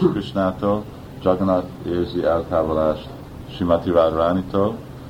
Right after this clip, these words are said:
Speaker 2: Mind a kettő eltávolást érzik, de amikor egymást látják és találkoznak, akkor ottan van a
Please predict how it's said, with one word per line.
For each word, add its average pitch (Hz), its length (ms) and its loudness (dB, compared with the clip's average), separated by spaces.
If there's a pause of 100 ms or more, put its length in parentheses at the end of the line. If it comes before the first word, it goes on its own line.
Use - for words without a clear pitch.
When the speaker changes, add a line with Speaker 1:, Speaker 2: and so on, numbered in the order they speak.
(120)
Speaker 2:
Mind 90 220 4
a 85 100 2
kettő 85 400 2
eltávolást 90 760 2
érzik, 90 280 -6
de 90 80 0
amikor 87 280 0
egymást 90 500 2 (380)
látják 92 520 2
és - 160 -10
találkoznak, 92 800 0 (440)
akkor 87 680 4 (200)
ottan 82 420 0
van 82 300 2 (200)
a 76 340 0